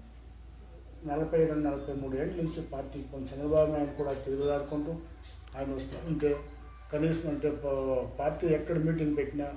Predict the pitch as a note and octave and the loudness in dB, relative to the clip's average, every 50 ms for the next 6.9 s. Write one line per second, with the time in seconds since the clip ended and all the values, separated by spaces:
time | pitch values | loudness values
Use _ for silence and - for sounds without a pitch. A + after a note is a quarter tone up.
0 | - - C#3 C#3 C#3 - - D3 C#3+ C#3 C#3+ - D#3 D3 D3 D3 D3 C#3+ C#3+ C#3 | -8 -6 -4 -4 -4 0 0 0 0 0 -2 -2 0 2 4 4 4 4 2 0
1 | C3+ C#3 C#3 - - - - - - - C3+ C3 - D3+ C#3 C#3 C3+ C3+ C3 C3 | -2 -6 -8 -10 -12 -16 -16 -16 -14 -12 -10 -6 -4 -4 -2 -2 -2 -2 -2 -2
2 | C3 - D#3 D#3 D3 - C#3+ C#3 - - - C#3+ C#3 C#3+ D3+ D3+ D3 - - - | -2 0 0 0 0 0 0 -2 -2 -2 -2 -2 0 2 2 0 0 -2 -8 -14
3 | - - - - - - C#3+ D3 D3+ D3+ D#3 D3 C3+ B2 A#2 - - - - - | -16 -16 -16 -16 -8 -2 2 4 4 4 4 2 0 0 -2 -6 -8 -12 -16 -16
4 | - - - C#3+ D3+ D3+ D#3+ E3 D#3 - - D3 D3 - - D#3 C#3 A#2+ G#2+ - | -14 -4 -2 0 0 2 2 2 2 2 2 0 -2 0 2 2 0 0 0 -4
5 | - - - - - - C#3+ D3 D3+ D3+ D#3 D3+ D3+ C#3 C#3+ D3 D3 - - D3+ | -8 -12 -16 -14 -8 -2 0 0 0 2 0 0 2 2 2 2 2 0 0 -2
6 | C#3+ - - C3+ B2+ C3+ B2+ C#3 C3+ C3+ C3+ C3+ C3 D3 E3 E3 E3 - | -4 -4 -4 -4 -4 -4 -4 -4 -4 -2 -2 -2 -2 0 -2 -2 -2 -6